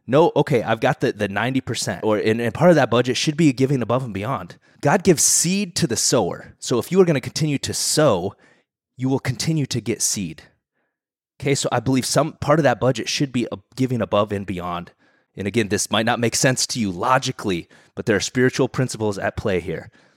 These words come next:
So develop a budget, include within that budget, know, knowing that your budget is only ninety percent of what money you have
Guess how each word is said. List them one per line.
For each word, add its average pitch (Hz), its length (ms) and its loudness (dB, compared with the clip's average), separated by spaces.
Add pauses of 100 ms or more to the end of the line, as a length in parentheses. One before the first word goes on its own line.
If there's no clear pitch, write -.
(340)
So - 160 -10
develop 98 280 0
a 156 60 -4
budget, 123 340 2
include 135 380 0
within 135 220 0
that 107 180 -4
budget, 95 480 -2 (240)
know, 123 160 6
knowing 151 380 2
that 113 100 -2
your 107 100 0
budget 107 340 0
is 98 120 -2
only 117 180 -2
ninety 107 260 -2
percent 104 360 -4
of 85 80 -4
what 95 180 -2
money 104 240 -2
you 98 180 -4
have 95 360 -4